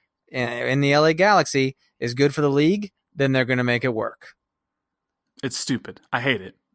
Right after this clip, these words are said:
Speaker 2: I hate
Speaker 1: That's
Speaker 2: this.
Speaker 1: shit,
Speaker 2: Yeah.
Speaker 1: right?
Speaker 2: It's M L S-ery. That's what I call it. Like, what is this?
Speaker 1: How can
Speaker 2: This
Speaker 1: you
Speaker 2: is
Speaker 1: do that?
Speaker 2: It makes me so mad. But they're gonna do it, and it's gonna suck, and I hope the Galaxy f-, finish in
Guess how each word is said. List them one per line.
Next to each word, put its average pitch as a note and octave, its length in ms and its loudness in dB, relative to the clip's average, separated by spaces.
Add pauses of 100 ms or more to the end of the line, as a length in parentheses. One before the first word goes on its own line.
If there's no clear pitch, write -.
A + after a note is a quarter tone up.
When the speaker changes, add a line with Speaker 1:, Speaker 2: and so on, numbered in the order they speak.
(100)
Speaker 2:
I - 60 -6
hate A3+ 160 0
Speaker 1:
That's A3+ 140 2
Speaker 2:
this. - 60 0
Speaker 1:
shit, D#4+ 220 4
Speaker 2:
Yeah. - 120 4
Speaker 1:
right? F3 480 2 (520)
Speaker 2:
It's B2+ 280 -10
M F#3 160 4
L G3+ 160 6
S-ery. B2+ 540 0 (200)
That's C#3 160 -8
what D#3+ 100 2
I C#3 40 4
call B2+ 340 -2
it. G#2 120 -12 (320)
Like, B2+ 200 -8
what D3+ 220 0
is B2+ 140 -2
this? A2 140 -6
Speaker 1:
How D#4+ 120 4
can F4+ 160 2
Speaker 2:
This F#4 80 4
Speaker 1:
you F4+ 60 8
Speaker 2:
is A#3+ 100 0
Speaker 1:
do E4+ 300 6
that? A2+ 480 -6 (380)
Speaker 2:
It B2+ 120 -4
makes C#3+ 260 -4
me A#2 80 -4
so A2 180 -8
mad. F#2+ 380 -18
But F3+ 120 0
they're A3 100 4
gonna A3 240 4
do A#2+ 220 0
it, - 100 -4 (180)
and C#3+ 180 2
it's C#3+ 180 -4
gonna D#3+ 200 0
suck, A#2+ 420 -4
and C3 480 0
I B2+ 120 2
hope C3 240 0
the C#3+ 80 -4
Galaxy B2 680 -4
f-, - 40 -20 (120)
finish - 640 -6
in A#2 220 -2